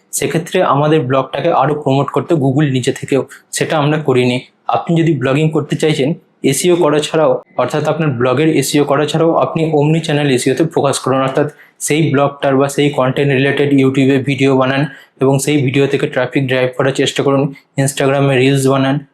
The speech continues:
Twitter-এ ব্লগ পোস্ট শেয়ার করুন, Pinterest-এ পিনস বানান এবং Facebook-এ পোস্ট লিখুন। এইভাবে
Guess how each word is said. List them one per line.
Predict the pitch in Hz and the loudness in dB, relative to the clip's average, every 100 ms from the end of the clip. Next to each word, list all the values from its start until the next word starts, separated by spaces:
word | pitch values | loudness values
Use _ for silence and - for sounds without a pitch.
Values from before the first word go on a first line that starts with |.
| _ - | _ -2
Twitter-এ | 143 147 143 139 | 0 2 0 2
ব্লগ | 135 135 - | 0 -2 0
পোস্ট | 147 - | -2 0
শেয়ার | 139 135 131 | -2 -2 -2
করুন, | 135 139 147 - _ _ | 0 0 -2 -8 _ _
Pinterest-এ | 139 139 147 139 - 147 147 | -2 -2 0 -2 0 -4 0
পিনস | 143 151 156 | 2 2 0
বানান | 143 135 139 147 - _ _ 135 | -2 -2 -2 -4 -6 _ _ 0
এবং | 143 139 | 2 0
Facebook-এ | - 131 131 143 147 143 | -2 -2 0 -2 -2 0
পোস্ট | 139 143 - | 0 0 0
লিখুন। | 139 - 143 - _ _ 139 | -2 0 -2 -2 _ _ 0
এইভাবে | 147 127 156 | 0 2 0